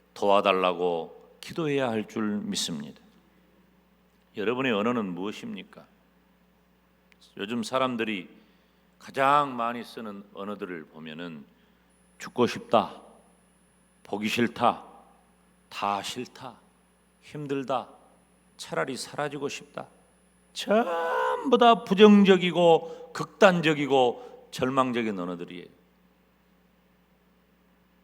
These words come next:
그런 일들은 뉴스에 자주 등장해요. 그 일의 결과가 어떻게 될지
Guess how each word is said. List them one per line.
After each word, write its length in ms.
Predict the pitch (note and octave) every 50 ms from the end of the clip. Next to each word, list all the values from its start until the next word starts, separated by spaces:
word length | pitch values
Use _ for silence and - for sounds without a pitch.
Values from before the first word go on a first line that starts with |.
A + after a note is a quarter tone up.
| _ _ - - -
그런 300 | - F3 F#3+ F#3+ F#3 F#3
일들은 540 | F#3 F#3+ G3+ G3+ G#3 G#3 G3+ G3+ G3+ G3+ G3
뉴스에 560 | G3+ G#3+ G3 G3+ - G#3+ G#3+ G3+ - - -
자주 320 | - - G3 G#3+ G3 A#3+
등장해요. 580 | G#3 A3 A3 G#3+ A#3 A#3 A3 A3+ A3 F#3 A#2 - - - - - - - _ _ _ _ _ _ _ _ _ _ _ _ _
그 140 | - F#3
일의 220 | F#3 F#3 F3 E3+ -
결과가 380 | - - E3 D3+ D#3 D#3 C#3+
어떻게 320 | C#3 B2 - D#3+ C#3 B2 B2
될지 400 | G2+ G2+ F2+ D#2+ - - -